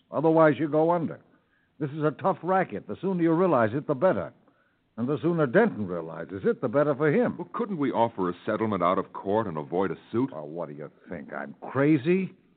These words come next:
Speaker 1: I'm not gonna let some young writer shove me around. He won't stand a chance. He hasn't any money. He's gonna act as his own lawyer.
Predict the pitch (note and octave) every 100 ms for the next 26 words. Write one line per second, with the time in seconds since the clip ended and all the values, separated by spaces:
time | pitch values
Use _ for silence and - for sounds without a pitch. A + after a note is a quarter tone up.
0 | _ - A3+ E3 C#3 C3+ C3+ C3 D3 C3
1 | C3 C3 B2+ C3 A#2+ - C#3 B2+ C#3 C#3+
2 | E3+ B3 A#3+ A#3+ B3+ - C4 B3 F3+ -
3 | C#4 C#4+ F3 G2 - - _ _ _ -
4 | F#3+ F#3 F#3+ F#3+ F3+ G3+ A#3 C#4 C4 F#3
5 | G#3+ G#3+ A#3+ G#3+ G3+ A#3 B3 C#4 C#4+ C#4
6 | G3+ F#2 B1+